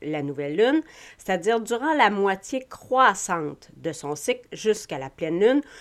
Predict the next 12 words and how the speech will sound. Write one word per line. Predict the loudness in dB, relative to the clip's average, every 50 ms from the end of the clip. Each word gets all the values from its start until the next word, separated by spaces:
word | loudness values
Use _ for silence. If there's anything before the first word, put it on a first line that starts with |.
| -20 -20 -12 -4
où | -2 0
elle | 2 2
atteint | 2 0 -2 -2 -4 -2 0
là | 0 0
son | -2 -2 -4 -2
maximum | -2 -2 -4 -6 -8 -14 -14 -8 -2 0 0 2 2
et | 0 -4
commence | -4 -2 -2 0 0 2 2 2 0 0 -4 -12 -14 _ -8
après | -8 -8 -8 -10 -12 -10
ça | -4 0 4 4
à | 4 4
décroître. | 4 0 -4 -6 -6 -6 -8 -10 -10 -10 -10 _ _